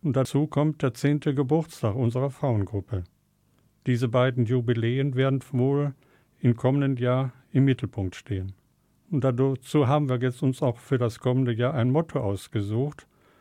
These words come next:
Das heißt, voll frei, Hilfe ist möglich.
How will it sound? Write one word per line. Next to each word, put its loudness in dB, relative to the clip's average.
Das -2
heißt, -2
voll 2
frei, 0
Hilfe 0
ist -4
möglich. -2